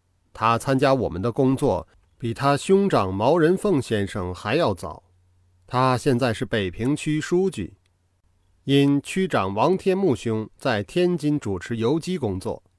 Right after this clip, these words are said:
所以代理区长职务，也就是现在北平区的实际负责人。据我所知，北平区之下，在北平市有两个站，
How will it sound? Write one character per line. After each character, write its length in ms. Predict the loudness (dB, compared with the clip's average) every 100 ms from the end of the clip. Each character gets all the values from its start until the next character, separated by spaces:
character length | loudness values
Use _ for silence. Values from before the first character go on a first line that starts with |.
| _ _
所 240 | -4 -2
以 220 | -4 -10 _ _
代 160 | 0 0
理 160 | 0 -4
区 240 | -4 -4
长 200 | -4 -8
职 180 | -12 -14
务， 180 | -12 -12 _ _ _ _ _ _ _ _
也 160 | 0 2
就 120 | 2
是 160 | 0 0
现 260 | 2 2
在 220 | 4 2 0
北 260 | 0 -2
平 200 | -2 -4
区 220 | -4 -2 -4
的 100 | -4
实 280 | -6 -8
际 180 | -4 -4
负 160 | -4 -6
责 180 | -6 -8
人。 240 | -10 -14 _ _ _ _ _ _ _ _ _ _ _ -4
据 120 | 2
我 180 | 4 4
所 200 | 2 -2
知， 280 | -2 -6 -8 _ _ _ _ _
北 160 | -2 0
平 260 | 0 0 0
区 160 | -2
之 140 | -2 0
下， 340 | 0 0 -4 _ _ _
在 320 | 4 6 4
北 260 | 0 -2 -4
平 300 | -6 -6 -4
市 280 | -2 -4 -4 -4
有 180 | 0
两 280 | 0 -2 -4
个 140 | -10 -4
站， 240 | -4